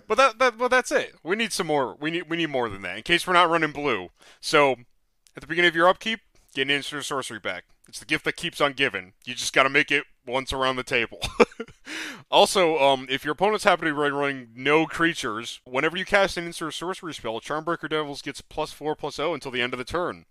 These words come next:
So, just, like, clear a path with some instants and sorceries and get in there for, like, sixteen damage,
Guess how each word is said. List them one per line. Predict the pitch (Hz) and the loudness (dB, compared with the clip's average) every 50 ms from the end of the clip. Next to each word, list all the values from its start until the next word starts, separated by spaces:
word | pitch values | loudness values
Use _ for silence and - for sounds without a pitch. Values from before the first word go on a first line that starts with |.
| _ _ _ _ _ | _ _ _ _ _
So, | - - - 135 127 127 120 117 113 _ _ _ _ _ _ _ _ _ _ _ | -6 0 2 4 4 4 2 0 -6 _ _ _ _ _ _ _ _ _ _ _
just, | - 139 - - - | -8 -6 -4 0 2
like, | 131 120 - - - _ _ _ _ _ - | 2 2 2 0 -6 _ _ _ _ _ -6
clear | - 156 160 170 | -2 0 2 2
a | 165 | 0
path | - 151 156 151 165 170 - - | 2 2 4 4 4 2 0 -6
with | 165 - | -10 -8
some | - 160 156 | -8 -8 -8
instants | 160 156 - 185 165 - 151 | -8 -8 -10 -10 -12 -12 -12
and | 139 | -8
sorceries | - 160 156 165 170 - 202 208 202 190 185 | -6 -4 -2 -4 -4 -4 -6 -6 -6 -6 -8
and | 180 120 127 131 127 120 117 | -6 -6 -6 -6 -6 -8 -6
get | 117 151 165 180 196 | 0 2 4 4 4
in | 202 202 | 4 4
there | 185 147 117 107 107 113 - - | 4 2 0 0 -4 -8 -12 -8
for, | - 151 135 | -6 -4 -4
like, | 127 127 123 120 117 _ _ _ _ _ _ _ - | -2 -2 -2 -2 -4 _ _ _ _ _ _ _ -12
sixteen | - - 185 - - - - 170 165 160 156 | -4 -2 -2 -2 -2 -2 -2 0 0 0 2
damage, | 156 160 160 156 143 131 113 104 - - | 4 4 4 4 2 0 -4 -8 -10 -14